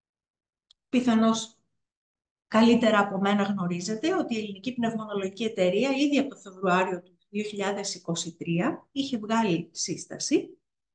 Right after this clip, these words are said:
στην οποία αναφέρει ότι οι συνοσυρότητες του αναπνευστικού συστήματος, όπως η χαπ και το άσθμα, που είναι συχνές στον πληθυσμό, συγκαταλέγονται ανάμεσα στους παράγοντες που αυξάνουν τον κίνδυνο εμφάνισης έρπη.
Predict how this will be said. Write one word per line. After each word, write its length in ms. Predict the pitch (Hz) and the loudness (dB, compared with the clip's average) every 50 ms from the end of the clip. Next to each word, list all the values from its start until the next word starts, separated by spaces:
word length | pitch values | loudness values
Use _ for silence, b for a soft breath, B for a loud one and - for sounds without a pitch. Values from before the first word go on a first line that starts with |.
| _ _ _ _ _ _ _ _ _ _ _ _ | _ _ _ _ _ _ _ _ _ _ _ _
στην 260 | - - - 214 202 | -12 -6 -2 0 0
οποία 420 | 180 175 180 202 202 202 226 370 | 0 0 0 2 4 4 4 4
αναφέρει 760 | 285 208 196 180 170 - - 175 185 202 262 359 - - - _ _ _ _ _ _ | 2 2 0 -2 -2 -2 -2 0 0 2 2 0 -2 -4 -12 _ _ _ _ _ _
ότι 220 | - 233 233 233 | -4 -2 0 0
οι 40 | 220 | 0
συνοσυρότητες 720 | - - 226 208 202 - 214 208 214 233 233 247 240 - | 0 0 -2 -2 -2 -2 0 2 2 2 2 0 -4 -4
του 80 | - 220 | -4 -4
αναπνευστικού 580 | 208 202 202 - 196 - - 175 - - 214 | -6 -4 -6 -8 -10 -10 -10 -14 -14 -12 -12
συστήματος, 760 | 208 - - - - - - 180 202 202 190 196 - 175 175 190 | -12 -10 -10 -12 -10 -6 -2 0 0 0 0 -2 -4 -4 -4 -4
όπως 340 | 202 190 - 196 185 - - | -6 -6 -6 -6 -8 -6 -8
η 40 | 175 | -8
χαπ 300 | - - 202 185 - - | -4 -2 -2 -2 -2 -4
και 120 | - 180 | -8 -6
το 120 | - 165 | -4 -2
άσθμα, 600 | 160 165 175 180 - - 233 285 339 - - - _ _ _ | 0 0 0 0 0 2 2 2 2 2 -2 -8 _ _ _
που 80 | 240 | 0
είναι 160 | 226 226 226 214 | 2 2 2 2
συχνές 440 | - - 185 - - 214 220 226 | 0 -4 -6 -6 -2 0 0 0
στον 160 | 226 202 180 170 | 0 -2 -4 -2
πληθυσμό, 800 | 165 165 165 170 165 - - 131 165 214 349 - - - - _ _ _ _ _ _ _ _ _ | -2 -2 -2 -4 -8 -10 -6 0 0 2 0 0 -2 -8 -18 _ _ _ _ _ _ _ _ _
συγκαταλέγονται 960 | - - - 214 220 226 226 220 202 202 208 240 247 302 320 302 - - 349 - | -8 -6 -4 -2 -2 0 2 2 4 4 4 4 4 4 2 0 0 -4 -4 -2
ανάμεσα 500 | - 220 214 214 233 254 262 254 - 294 | -2 0 2 4 4 4 4 4 2 -2
στους 180 | 294 294 - - | -2 -4 -8 -6
παράγοντες 560 | - 220 202 208 214 220 233 226 240 262 - | -2 0 2 4 4 4 2 0 -2 -2 -4
που 100 | - 220 | -6 -6
αυξάνουν 480 | 196 - - - 226 208 220 240 262 254 | -8 -6 -4 -2 2 4 6 4 4 4
τον 140 | 254 175 170 | 2 -2 -2
κίνδυνο 400 | 170 208 208 214 214 220 220 196 | -2 -2 -4 -4 -4 -4 -2 -2
εμφάνισης 760 | 190 190 - 190 180 190 190 185 185 - 190 180 - - - - | -2 -4 -4 -4 -2 0 -2 -2 -4 -6 -8 -8 -8 -8 -4 -2
έρπη. 360 | - 160 - - - - | 0 0 0 0 -4 -10